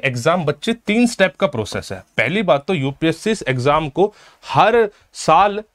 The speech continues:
दो बार कराती है, मतलब साल में दो बार होता है। एक बार होता है अप्रैल के टाइम पे, थोड़ा बहुत ऊपर नीचे होता रहता है, एक बार होता है सितंबर के टाइम पे।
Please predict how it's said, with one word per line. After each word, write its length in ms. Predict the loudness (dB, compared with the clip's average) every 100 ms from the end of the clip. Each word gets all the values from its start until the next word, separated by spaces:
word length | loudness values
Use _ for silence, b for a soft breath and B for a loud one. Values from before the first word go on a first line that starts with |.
| _
दो 240 | 4 6 6
बार 160 | 4
कराती 440 | 0 -8 -10 -14 -12
है, 60 | -4
मतलब 300 | -2 0 -2
साल 340 | 2 0 2
में 140 | -2 0
दो 160 | 0
बार 160 | 2 0
होता 260 | 0 -2
है। 200 | -2 -2 0
एक 180 | -2 0
बार 100 | 0
होता 240 | 0 0
है 100 | 0
अप्रैल 420 | 0 -2 0 -2
के 120 | -2 -2
टाइम 260 | -2 -4
पे, 140 | -4 -4
थोड़ा 260 | 2 2
बहुत 160 | 2 2
ऊपर 220 | 0 -2
नीचे 200 | -2 -2
होता 260 | -2 0 0
रहता 280 | 0 0
है, 60 | 0
एक 160 | 0 0
बार 100 | 0
होता 180 | 0
है 20 | 0
सितंबर 520 | 0 0 0 2 -2
के 80 | -2
टाइम 280 | -6 -8
पे। 180 | -6 -4